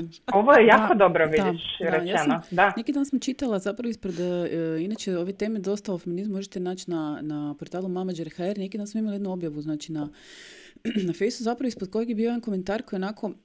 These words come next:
Speaker 2: m, ono, ja mislim da je bio on dosta argumentiran gdje kaže zapravo da, e, ž-, e, je žena, e, kad, on, pričali smo o to bilo i muškoj i ženskoj energiji, jel?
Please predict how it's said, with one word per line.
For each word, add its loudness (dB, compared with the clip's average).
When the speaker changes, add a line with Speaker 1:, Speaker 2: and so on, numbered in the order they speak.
Speaker 2:
m, -4
ono, -4
ja -2
mislim 0
da -
je 0
bio -2
on 0
dosta -2
argumentiran -2
gdje -4
kaže -4
zapravo -2
da, -2
e, -2
ž-, -6
e, -6
je -2
žena, -6
e, -10
kad, -6
on, -4
pričali -4
smo -4
o -4
to -6
bilo 0
i 0
muškoj -4
i -6
ženskoj -2
energiji, -2
jel? -6